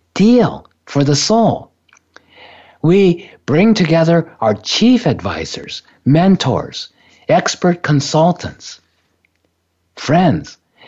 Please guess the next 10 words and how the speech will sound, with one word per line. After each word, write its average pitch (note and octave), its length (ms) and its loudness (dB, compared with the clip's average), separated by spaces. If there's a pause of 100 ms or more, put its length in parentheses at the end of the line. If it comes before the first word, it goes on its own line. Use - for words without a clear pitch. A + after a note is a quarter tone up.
(800)
if A2+ 200 -6
you A2+ 100 -2
will, B2+ 320 0 (140)
to C#3+ 300 -2
map E3+ 400 0
out F3+ 320 0 (180)
the B2 120 -2
best D#3 640 -4
possible D#3 600 -2
courses G#3 720 -2